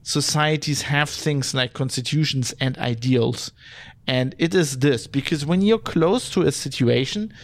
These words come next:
um, and there's reasons, that reason se-, might seem fine, but, uh, it can lead to bad, dis-, bad things, you know, down the road, right? The Germans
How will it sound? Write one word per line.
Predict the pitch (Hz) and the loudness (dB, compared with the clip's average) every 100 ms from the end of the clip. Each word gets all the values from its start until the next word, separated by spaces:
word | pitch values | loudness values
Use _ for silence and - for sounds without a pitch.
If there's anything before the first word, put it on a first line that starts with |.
| - - - - - | -20 -20 -20 -4 2
um, | 135 135 135 - - - - - - - - | 4 4 0 -4 -12 -20 -20 -20 -20 -10 -4
and | 143 | 2
there's | 151 151 139 | 2 2 4
reasons, | 139 160 190 208 220 - - | 4 6 4 4 2 0 0
that | 156 | 2
reason | 190 202 196 175 165 - | 2 2 2 2 2 -2
se-, | - - 180 | -4 -2 0
might | 156 156 160 | 2 2 0
seem | - - 139 | -4 -2 -2
fine, | 120 - 165 156 127 127 120 - - - - - - - | -2 -2 0 0 0 -2 -4 -8 -18 -18 -18 -20 -20 -2
but, | 139 139 - - - - - - | 2 2 -2 -16 -16 -18 -18 -2
uh, | 135 127 123 - | 2 4 2 0
it | 156 - - | -4 -2 0
can | 147 139 | 2 4
lead | 160 156 - | 2 2 2
to | 135 123 - - | 2 2 -6 0
bad, | 135 135 135 - - - - - - - - - | 2 2 0 -8 -20 -20 -20 -20 -20 -20 -16 -2
dis-, | 135 131 - 147 | 0 0 -4 -2
bad | 139 131 | 0 0
things, | - 131 135 - - - - - - - - | 0 -2 -2 -8 -20 -20 -20 -20 -20 -8 0
you | 135 | 2
know, | 120 123 - | 4 0 2
down | 135 127 | 2 4
the | 120 | 4
road, | 120 120 - - | 4 4 2 -2
right? | 147 131 131 - - - - | 0 0 -2 -8 -18 -18 -2
The | 143 | 0
Germans | 131 147 196 185 156 151 135 | 2 2 2 2 2 0 -2